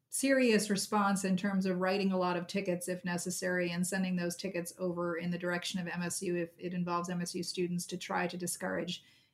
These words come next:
behavior that is disruptive, but also that could be, um, have health implications for people who may be somebody who could get quite sick from covid nineteen. So I did,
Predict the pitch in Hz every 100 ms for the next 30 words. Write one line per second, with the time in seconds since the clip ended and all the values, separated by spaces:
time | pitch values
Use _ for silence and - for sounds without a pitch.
0 | _ 214 185 214 208 202 190 190 190 196
1 | 185 175 - 190 - 202 190 190 190 180
2 | 175 180 175 170 170 180 170 170 170 -
3 | 180 175 170 165 160 180 175 175 - _
4 | _ - _ _ 208 190 196 185 190 180
5 | 180 190 185 - 185 190 180 190 180 180
6 | 180 180 170 170 - _ _ _ 214 196
7 | 196 180 180 180 220 - 226 202 190 185
8 | 180 175 202 190 185 - 180 175 - 175
9 | - 180 175 185 175 180 185 190 180 180
10 | - _ _ _ _ _ _ - 285 262
11 | 302 302